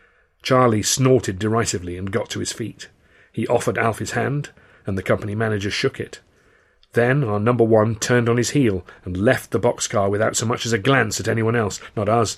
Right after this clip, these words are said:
not the card game, not anyone, heading for the forward part of the train.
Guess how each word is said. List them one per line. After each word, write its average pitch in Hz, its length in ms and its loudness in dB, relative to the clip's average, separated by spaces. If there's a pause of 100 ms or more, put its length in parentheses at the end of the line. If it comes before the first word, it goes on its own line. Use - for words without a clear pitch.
(180)
not - 140 -2
the 113 80 -2
card 113 340 0
game, 117 220 0
not 107 160 -2
anyone, 107 400 -2 (340)
heading 120 320 2
for 117 120 -4
the 98 60 -4
forward 113 460 4
part 110 280 -2
of 98 60 -12
the 101 80 -4
train. 98 420 -6